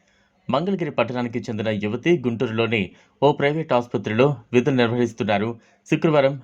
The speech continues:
నైట్ డ్యూటీ కావడంతో యువతి రాత్రి ఏడు గంటల సమయంలో మంగళగిరి నుంచి ఆటోలో గుంటూరు బయలుదేరారు. అప్పట్లో ఆటోలో ఉన్న ఓ వృద్ధుడు మంగళగిరిలోని ఆటోనగర్లో ఉన్న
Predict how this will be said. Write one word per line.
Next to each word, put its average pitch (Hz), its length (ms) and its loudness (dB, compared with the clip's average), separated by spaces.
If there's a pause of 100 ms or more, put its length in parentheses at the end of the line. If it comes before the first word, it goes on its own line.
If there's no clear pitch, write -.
నైట్ 123 240 0
డ్యూటీ 131 240 -4
కావడంతో 113 560 -2 (300)
యువతి 151 300 2
రాత్రి 123 400 -2
ఏడు 123 260 2
గంటల 117 220 -2
సమయంలో 107 540 0 (300)
మంగళగిరి 143 440 -2
నుంచి 123 440 -2 (160)
ఆటోలో 127 480 0
గుంటూరు 127 380 -2
బయలుదేరారు. 101 560 0 (520)
అప్పట్లో 123 600 -2 (580)
ఆటోలో 143 640 2 (360)
ఉన్న 127 380 2 (160)
ఓ 120 100 8
వృద్ధుడు 127 540 2 (160)
మంగళగిరిలోని 120 840 0 (360)
ఆటోనగర్లో 127 640 0
ఉన్న 110 300 -2